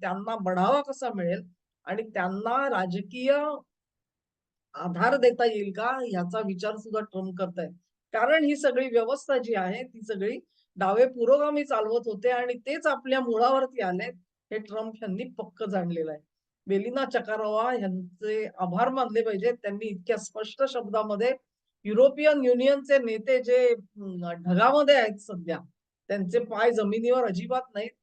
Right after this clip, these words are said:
त्यांना जमिनीवर येण्याचा जो इशारा दिलाय, तो महत्वाचा इशारा रशियाच्या दृष्टिकोनातून आहे, पण आपल्या भारताच्या सुद्धा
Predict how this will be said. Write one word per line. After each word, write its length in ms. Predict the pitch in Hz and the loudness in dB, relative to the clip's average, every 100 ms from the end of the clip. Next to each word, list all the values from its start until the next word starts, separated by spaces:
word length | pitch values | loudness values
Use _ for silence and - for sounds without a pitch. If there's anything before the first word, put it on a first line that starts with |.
| - | -12
त्यांना 340 | 202 202 220 | -8 -6 -6
जमिनीवर 520 | 196 190 202 220 226 | -4 -4 -4 -2 -2
येण्याचा 420 | 214 190 208 208 | -2 -2 -4 -6
जो 180 | 220 214 | -6 -6
इशारा 400 | 196 175 214 233 | -6 -4 -2 -2
दिलाय, 360 | 208 190 196 269 - _ _ _ 240 | -2 -4 -4 -4 -10 _ _ _ 4
तो 160 | 269 | 6
महत्वाचा 640 | 285 226 233 269 277 247 226 | 6 2 0 0 -2 -2 -4
इशारा 540 | 185 175 190 196 247 - _ _ _ | -4 -4 -4 -4 -6 -12 _ _ _
रशियाच्या 440 | 139 175 233 240 254 | -14 -2 -2 0 0
दृष्टिकोनातून 680 | 240 240 254 247 247 247 254 | -2 -6 -2 0 0 -2 -4
आहे, 260 | 220 247 | 0 0
पण 160 | 233 226 220 - | 0 -4 -8 -18
आपल्या 440 | - - 208 226 233 - | -20 -8 -4 -4 -6 -14
भारताच्या 560 | 180 180 175 202 202 208 | -12 -8 -6 -6 -6 -10
सुद्धा 400 | 208 185 175 220 | -12 -8 -6 -6